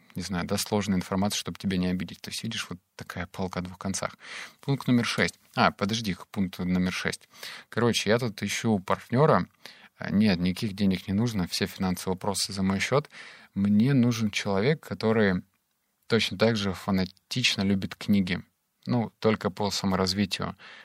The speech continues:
по психологии, по бизнесу, не рассказы, не фантастику. Он просто фанатично это любит и живёт этими штуками. А если ты такой есть, э, напиши о себе в Ютубе. Ну вот смотри, там есть кнопка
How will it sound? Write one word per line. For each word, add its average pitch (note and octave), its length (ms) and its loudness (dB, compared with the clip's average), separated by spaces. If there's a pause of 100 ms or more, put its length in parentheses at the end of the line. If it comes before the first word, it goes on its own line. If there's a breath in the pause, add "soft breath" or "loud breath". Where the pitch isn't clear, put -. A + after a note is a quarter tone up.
по A#2 120 -4
психологии, G#2 640 2
по F2+ 160 -4
бизнесу, G2+ 600 -2 (180)
не G#2 280 4
рассказы, F2+ 480 2
не E2+ 100 -2
фантастику. - 720 -4 (300 loud breath)
Он G#2 180 2
просто A2+ 520 0 (580 soft breath)
фанатично - 880 -10 (240)
это F#2 240 -16
любит - 400 -16
и A2+ 100 0
живёт F#2 400 0
этими F2 280 -8
штуками. - 540 -8 (440 loud breath)
А G2 240 4
если A#2+ 280 4
ты G#2+ 160 0
такой G2+ 300 0
есть, - 460 2
э, G2 240 0
напиши G2+ 640 2
о B2 80 4
себе F#2+ 360 0
в E2+ 80 -4
Ютубе. F#2 540 0
Ну A2+ 80 0
вот A2 160 2
смотри, F#2+ 340 -2
там F#2 200 -2
есть F2 160 -2
кнопка B2 480 -2